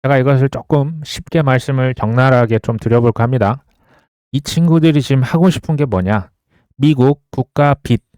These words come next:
국가 부채를 스테이블 코인을 통해서 전 세계에 판매할 것이다. 이것을 담보로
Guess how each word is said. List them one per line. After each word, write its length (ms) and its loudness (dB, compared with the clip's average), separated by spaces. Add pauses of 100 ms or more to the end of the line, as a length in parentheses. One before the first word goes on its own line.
(260)
국가 360 -2
부채를 720 0
스테이블 840 -2 (140)
코인을 380 0
통해서 600 0 (380)
전 280 0
세계에 420 0
판매할 520 -2
것이다. 540 -2 (500)
이것을 640 2 (140)
담보로 580 0